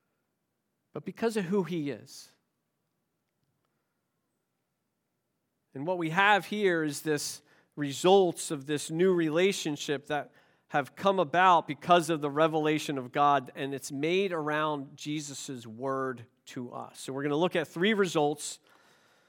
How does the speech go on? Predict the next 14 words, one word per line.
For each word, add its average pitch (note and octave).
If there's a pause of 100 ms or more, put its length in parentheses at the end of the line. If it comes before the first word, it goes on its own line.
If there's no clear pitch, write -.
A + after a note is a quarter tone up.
(720)
of F3+
this G3
revelation E3+
of E3+
God D#3+
to F3+
us C3+ (1080)
that C3
are B2+
found F#3
in F3+
the E3
disciples, G#3
but E3+